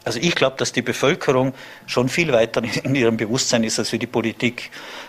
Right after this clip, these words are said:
Ich glaub, dass sehr viele Menschen, vor allem jetzt auch während der Corona-Zeit, auch sehr viel im nahen Umfeld sich bewegt haben und die Natur auch anders erlebt haben, weil man hat ja nicht irgendwo hinreisen können, ja. Also ich glaub schon, dass es da zu einem Bewusstseinswandel gekommen ist. Aber jetzt unabhängig davon,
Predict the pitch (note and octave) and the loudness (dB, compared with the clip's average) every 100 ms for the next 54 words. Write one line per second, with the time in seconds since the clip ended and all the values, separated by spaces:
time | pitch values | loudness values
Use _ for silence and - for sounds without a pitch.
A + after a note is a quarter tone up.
0 | - B2+ C3+ B2 - C3 C3+ C3 D3 B2+ | -8 0 4 4 4 0 2 4 4 4
1 | A2+ A#2 A#2+ A#2 A#2+ C#3+ C3+ - A2+ A#2+ | 2 2 0 4 4 4 2 4 4 4
2 | A#2 A#2 A#2 A2 B2 A2 - A2 - A2 | 2 0 2 4 4 2 2 2 2 -2
3 | - B2+ C#3 D3 C3+ C3 A#2+ A2 B2+ B2+ | 0 2 2 4 0 2 2 4 2 2
4 | D#3+ E3 A2 - A2 A2 A2 G#2 - A2 | 2 2 0 -2 -2 -2 -4 -2 0 2
5 | A2+ A2+ A2 G#2+ C3 A#2+ G#2+ A2 G#2 A#2 | 2 0 0 0 2 2 2 -2 0 0
6 | G#2+ B2 G#2+ G#2 G2+ G#2+ A#2+ G#2+ G#2 - | 0 -2 -4 -2 -2 -2 -2 -4 -6 -8
7 | G#2+ G2 G2+ A2+ F#2 F#2 - - G2+ G2 | -10 -10 -6 -6 -4 -4 -6 -8 -10 -8
8 | G2+ B2+ B2 B2+ A#2+ B2 - C#3 C3+ B2 | -6 -6 -2 0 2 2 2 0 0 -4
9 | A2 A2+ - - - - - A2+ A2+ A#2 | -2 -4 -4 -10 -14 -14 -2 0 2 0
10 | B2 B2+ A2+ A2 - G2+ A2 G#2 G2+ - | 0 0 0 -2 -2 -2 -2 -4 -6 -6
11 | F#2+ F2+ F2+ - A2 C3+ - C#3 E3 C#3+ | -8 -8 -8 -4 -4 -4 -6 -2 2 2
12 | C3 B2 A#2+ - A2+ B2 F#2+ F2+ | 2 0 0 0 0 0 -4 -8